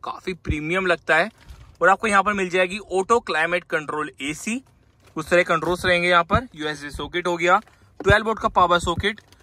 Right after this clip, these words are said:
wireless चार्जिंग जैसे features भी इस car में दिए गए हैं। वाटर बॉटल के लिए हो गया यहाँ पर space और five gear मैनुअल transmission में रहेगी कार, उस तरह का आपको इसमें नॉब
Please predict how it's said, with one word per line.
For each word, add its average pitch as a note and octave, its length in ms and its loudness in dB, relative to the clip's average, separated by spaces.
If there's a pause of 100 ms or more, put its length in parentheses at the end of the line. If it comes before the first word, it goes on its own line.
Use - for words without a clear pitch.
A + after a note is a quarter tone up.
(220)
wireless A3 640 0
चार्जिंग F3 400 2
जैसे E3+ 340 -6
features D#3 520 -8
भी D#3+ 80 -8
इस E3 100 -12
car C3+ 260 -8
में D3 180 -10
दिए C#3+ 160 -8
गए D#3 80 -8
हैं। F3 200 -8 (100)
वाटर C#3+ 200 -4
बॉटल C#3+ 160 -10
के - 20 -14
लिए C#3+ 100 -8
हो C#3 80 -6
गया C#3 100 -8
यहाँ C3 80 -4
पर C3+ 120 -10
space F3+ 520 -6 (600)
और F#3 60 -10
five G3+ 340 0
gear G3 180 0
मैनुअल F#3 320 -4
transmission E3 460 -2
में F#3 80 -4
रहेगी D#3 240 -2
कार, E3 160 -2
उस D#3+ 120 -12
तरह D3+ 140 -2
का D3+ 80 0
आपको D3 180 -6
इसमें D3+ 180 -12
नॉब C#3 200 -12